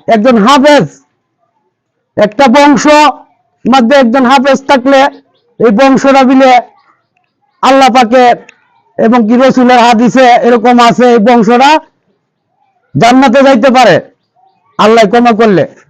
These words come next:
তাহলে আমরা অনেক দুঃখিত,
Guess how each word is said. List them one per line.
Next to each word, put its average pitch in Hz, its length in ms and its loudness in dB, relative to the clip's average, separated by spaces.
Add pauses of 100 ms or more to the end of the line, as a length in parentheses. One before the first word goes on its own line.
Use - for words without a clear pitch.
(520)
তাহলে 247 260 0 (100)
আমরা 262 200 2 (880)
অনেক 262 240 0 (100)
দুঃখিত, 262 320 -4